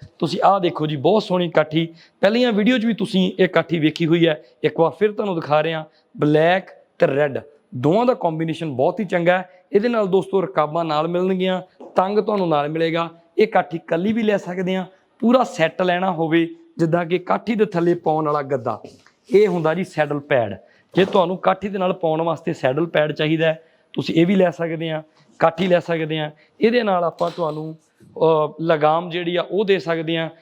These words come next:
ਪੈਰਾਂ ਦੇ ਬੰਨ੍ਹਣ ਵਾਲੀਆਂ ਘੋੜਿਆਂ ਦੀਆਂ ਪੱਟੀਆਂ। ਆਓ ਜੀ, ਹੁਣ ਤੁਹਾਨੂੰ ਦਿਖਾਉਂਦੇ ਆ ਜੀ ਪੈਰਾਂ ਵਾਲੀਆਂ ਪੱਟੀਆਂ। ਜਿਵੇਂ ਲਾਲ ਰੰਗ ਦਾ ਇਹ ਪੈਕੇਟ ਹੈ ਜੀ, ਇਹ ਤੁਸੀਂ ਦੇਖੋ, ਇਹ ਮੈਚਿੰਗ ਸੈੱਟ ਤੁਸੀਂ ਬਣਵਾ ਸਕਦੇ ਆ।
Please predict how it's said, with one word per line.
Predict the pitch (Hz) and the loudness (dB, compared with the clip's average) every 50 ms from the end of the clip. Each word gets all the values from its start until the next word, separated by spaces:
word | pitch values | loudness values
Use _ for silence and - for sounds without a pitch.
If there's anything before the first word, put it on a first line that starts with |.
| _ _ _ | _ _ _
ਪੈਰਾਂ | 175 170 170 170 175 | 2 2 2 2 -2
ਦੇ | 175 | -2
ਬੰਨ੍ਹਣ | 170 165 202 226 226 | 0 0 0 0 0
ਵਾਲੀਆਂ | 214 202 185 185 175 | 0 0 -2 -2 -4
ਘੋੜਿਆਂ | 185 - 202 180 156 147 | -2 0 0 0 0 0
ਦੀਆਂ | 151 156 | -2 -4
ਪੱਟੀਆਂ। | 151 - 160 147 - 131 117 104 - - _ - - - _ - - | -2 -4 -6 -6 -4 -8 -10 -10 -12 -16 _ -20 -20 -20 _ -10 -2
ਆਓ | 143 156 165 170 | 0 0 0 0
ਜੀ, | 165 170 | 0 -2
ਹੁਣ | 151 156 160 | -2 -2 -2
ਤੁਹਾਨੂੰ | 156 190 185 175 | -2 -2 -2 -2
ਦਿਖਾਉਂਦੇ | 151 151 - 147 143 143 147 | -4 -4 -4 -6 -6 -4 -4
ਆ | |
ਜੀ | 147 147 | -6 -6
ਪੈਰਾਂ | 147 - 151 143 139 143 | -4 -2 0 0 0 0
ਵਾਲੀਆਂ | 143 143 151 147 | -4 -4 -6 -8
ਪੱਟੀਆਂ। | 135 - 135 - 151 156 170 170 170 170 _ _ - _ - - - - - - - - - - - - - - - - - - - - - - 147 | -8 -8 -8 -6 -4 -4 -4 -4 -6 -10 _ _ -20 _ -20 -20 -20 -20 -20 -20 -20 -20 -20 -16 -12 -12 -10 -10 -10 -8 -4 -2 -2 -2 0 2 2
ਜਿਵੇਂ | 143 170 170 170 | 4 4 4 2
ਲਾਲ | 156 147 147 151 170 180 | 4 4 4 4 4 2
ਰੰਗ | 175 185 180 175 | 0 -2 -2 0
ਦਾ | 175 170 180 180 | 2 2 2 2
ਇਹ | - 175 156 170 180 175 - _ _ _ | -2 -2 -4 -4 -4 -6 -10 _ _ _
ਪੈਕੇਟ | - 156 147 143 - 170 160 | 0 0 0 2 0 2 2
ਹੈ | 165 | 2
ਜੀ, | 160 156 170 170 | 0 0 -2 -6
ਇਹ | |
ਤੁਸੀਂ | 175 175 151 - 147 | -6 -6 -10 -6 -4
ਦੇਖੋ, | 139 143 139 - 160 160 151 151 - _ _ _ _ | -4 -2 0 0 0 0 -2 -4 -12 _ _ _ _
ਇਹ | - 175 | 0 0
ਮੈਚਿੰਗ | 165 156 156 151 151 175 175 151 | 2 2 0 0 0 -4 -6 -2
ਸੈੱਟ | - 160 151 - | -2 -2 -2 -2
ਤੁਸੀਂ | 156 147 143 - 160 156 | -6 -8 -6 -6 -4 -4
ਬਣਵਾ | 139 143 139 135 131 | -2 -2 0 0 0
ਸਕਦੇ | 127 - 143 147 147 156 160 160 | 0 0 -2 -2 0 0 0 -2
ਆ। | 160 | -2